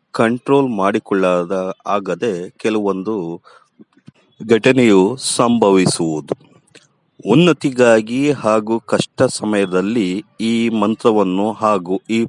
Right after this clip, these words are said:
ಪರಿಹಾರವನ್ನು ಸಿಂಹ ರಾಶಿಯವರು ಮಾಡಿಕೊಳ್ಳುವುದು. ಸೂರ್ಯ ಗಾಯತ್ರಿ ಮಂತ್ರವನ್ನು ಪ್ರತಿದಿನ ಸಾಧ್ಯವಾದಷ್ಟು ಮಟ್ಟಿಗೆ ಹೇಳುವುದು. ಸೂರ್ಯ ಗಾಯತ್ರಿ ಮಂತ್ರ ಹೀಗಿದೆ.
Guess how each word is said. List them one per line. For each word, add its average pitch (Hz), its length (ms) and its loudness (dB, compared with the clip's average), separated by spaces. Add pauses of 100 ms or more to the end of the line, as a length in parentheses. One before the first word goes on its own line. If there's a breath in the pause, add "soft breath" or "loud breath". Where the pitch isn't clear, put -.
ಪರಿಹಾರವನ್ನು 98 1000 0
ಸಿಂಹ 113 360 -4
ರಾಶಿಯವರು 87 600 -2
ಮಾಡಿಕೊಳ್ಳುವುದು. 104 920 -6 (760 loud breath)
ಸೂರ್ಯ 160 480 4
ಗಾಯತ್ರಿ 127 520 4
ಮಂತ್ರವನ್ನು 101 720 2
ಪ್ರತಿದಿನ 98 560 -4 (160)
ಸಾಧ್ಯವಾದಷ್ಟು 98 1040 0
ಮಟ್ಟಿಗೆ 87 640 -6
ಹೇಳುವುದು. 92 640 -2 (460 loud breath)
ಸೂರ್ಯ 123 420 2
ಗಾಯತ್ರಿ 95 520 0
ಮಂತ್ರ 82 320 -6
ಹೀಗಿದೆ. 82 760 -6